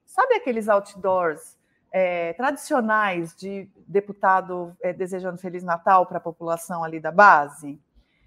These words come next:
E eu vi mais de uma dúzia desses cartazes em diferentes cidades que vinha com uma cifra de milhões embaixo,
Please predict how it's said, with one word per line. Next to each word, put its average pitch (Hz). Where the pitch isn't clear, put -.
E 277
eu 370
vi 294
mais 320
de 370
uma 349
dúzia 226
desses 196
cartazes 165
em 170
diferentes 202
cidades 175
que 294
vinha 269
com 277
uma 294
cifra 302
de 294
milhões 294
embaixo, 285